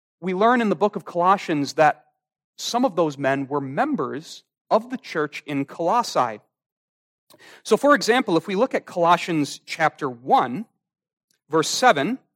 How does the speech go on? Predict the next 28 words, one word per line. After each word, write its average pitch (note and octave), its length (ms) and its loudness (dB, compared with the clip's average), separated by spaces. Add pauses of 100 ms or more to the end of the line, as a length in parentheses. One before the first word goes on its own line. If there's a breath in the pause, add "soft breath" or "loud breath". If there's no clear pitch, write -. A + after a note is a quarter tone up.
(560)
we F#3+ 120 2
have G#3+ 140 8
a G3+ 40 4
mention G#3+ 600 2 (280)
of F3+ 120 2
a F#3+ 40 2
man D#3+ 420 2
named D3+ 320 0 (160)
Epaphras. - 760 -4 (1600)
"As F3 260 4
ye F#3+ 140 0
also G#3 300 6
learned F#3+ 320 4
of G3+ 100 2 (100)
Epaphras, F3 680 0
our F3 220 6
dear E3+ 380 -2
fellow G#3+ 340 4
servant, D#3+ 500 -2
who G3+ 220 -12
is F#3 320 2
for A3 260 -2
you D#3+ 540 -2
a C#3+ 140 -8
faithful A3 680 -4
minister D3+ 680 -4
of C#3+ 260 -12
Christ." - 760 -6